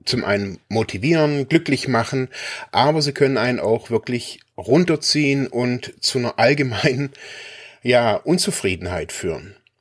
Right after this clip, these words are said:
Woher kommen diese Glaubenssätze und was sind diese Glaubenssätze denn überhaupt? Ich so für mich hab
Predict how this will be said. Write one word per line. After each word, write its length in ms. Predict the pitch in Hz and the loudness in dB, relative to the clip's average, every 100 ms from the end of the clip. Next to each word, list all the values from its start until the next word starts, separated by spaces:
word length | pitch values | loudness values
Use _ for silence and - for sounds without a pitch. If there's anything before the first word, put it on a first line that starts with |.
| _ _ _ _ _ _ _ _ _ _ - - | _ _ _ _ _ _ _ _ _ _ -18 0
Woher 260 | 131 135 123 | 4 6 4
kommen 560 | - 180 196 175 151 _ - | 2 2 2 -2 -6 _ -6
diese 260 | 151 139 135 | -4 -2 2
Glaubenssätze 840 | 135 127 139 131 127 - - 113 | 4 4 2 0 0 0 -2 0
und 320 | 107 101 - | 0 -2 -4
was 180 | 104 110 | 0 2
sind 200 | 185 233 | 2 2
diese 220 | 143 101 | 0 -2
Glaubenssätze 640 | 98 98 92 98 - 98 - | 0 0 0 -2 -4 -4 -4
denn 180 | 104 104 | -4 -4
überhaupt? 640 | 113 117 101 92 - - _ _ _ _ _ _ _ _ _ - - - - - - - | -4 -4 -4 -6 -8 -20 _ _ _ _ _ _ _ _ _ -16 -12 -10 -10 -12 -14 -4
Ich 160 | 156 - | -2 2
so 160 | 156 | 2
für 200 | 147 143 | 4 4
mich 440 | 135 202 - - 151 | 4 4 0 -6 2
hab 360 | 131 - - | 2 0 -20